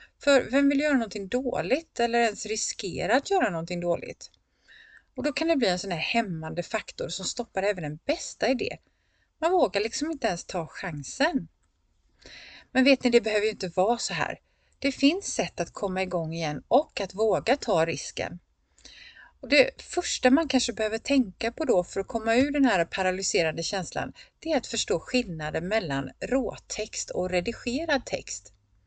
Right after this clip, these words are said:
Det här första utkastet, eh, det är ju när man har ett kreativt flöde, när man bara, man skriver liksom bara det man kommer på. Och sen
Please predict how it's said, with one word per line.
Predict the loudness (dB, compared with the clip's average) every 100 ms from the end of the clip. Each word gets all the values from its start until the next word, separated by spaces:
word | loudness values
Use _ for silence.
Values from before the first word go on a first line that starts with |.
| _ _ 0
Det | 6
här | 8
första | 6 2 -2 0 2
utkastet, | 2 0 -6 -6 -2 -4 -4 -10 -18 _ _
eh, | -4 -2 -2
det | -2
är | -2
ju |
när | -2
man | -4 -6
har | 0 0
ett | 0 -6
kreativt | -6 -2 -4 -4 -8 -10 -14
flöde, | -10 -4 0 0 -2 -4 -2
när | 0
man | 0
bara, | 2 2 2 2
man | 0
skriver | 0 -2 -2 0 -2 -4
liksom | -6 -4
bara | -4
det | -2
man | -4 -6
kommer | -6 -6 -6
på. | -8 -8 -6 -4 -4 -6 _ -20 -20 -20 -20 -12
Och | -6
sen | -4 2 2 2 -4